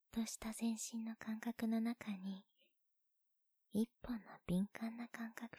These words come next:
と、それを優しく包み込んでいる、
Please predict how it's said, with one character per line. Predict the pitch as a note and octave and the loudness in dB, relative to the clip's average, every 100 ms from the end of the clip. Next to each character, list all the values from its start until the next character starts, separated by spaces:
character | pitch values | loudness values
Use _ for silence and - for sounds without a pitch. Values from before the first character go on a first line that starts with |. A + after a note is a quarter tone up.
| - | -12
と、 | - A#3+ _ _ _ _ _ _ _ _ _ _ _ _ - | -10 -10 _ _ _ _ _ _ _ _ _ _ _ _ -6
そ | - F#3 | 2 4
れ | G3 G3+ | 4 2
を | G3+ | -2
優 | F#3+ F#3 - | -2 0 0
し | G#3+ - | 0 0
く | B3 | 0
包 | - - - B3 | 0 -2 2 4
み | B3+ | 4
込 | - C4+ | 6 4
ん | B3+ | 6
で | |
い | G3+ F3 | 0 -4
る、 | F3+ G3+ | -12 -12